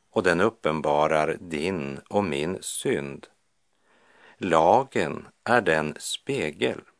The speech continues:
som gör att vi ser att vi är smutsiga. Men man kan inte tvätta sig med en spegel.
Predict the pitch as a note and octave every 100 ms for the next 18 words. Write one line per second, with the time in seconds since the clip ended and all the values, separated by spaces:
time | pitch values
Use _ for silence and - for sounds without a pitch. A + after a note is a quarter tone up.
0 | _ _ _ - C3+ G#2 E2 G2 G#2+ -
1 | F2+ G2+ - D3+ C#3 D2 - - G2+ G#2+
2 | - C2+ - D2 - F2+ B2 - - -
3 | - E2 - _ _ _ _ _ _ _
4 | - - - G2+ F#2+ F2+ F2 - D#2+ D#2+
5 | D#2 - G#2+ B2 - C#3+ G2+ C2+ _ -
6 | - G#2+ - D2+ C#2 B1+ G2 D#2 D#2+ D2
7 | D2 - - C2+ A#1+ - - -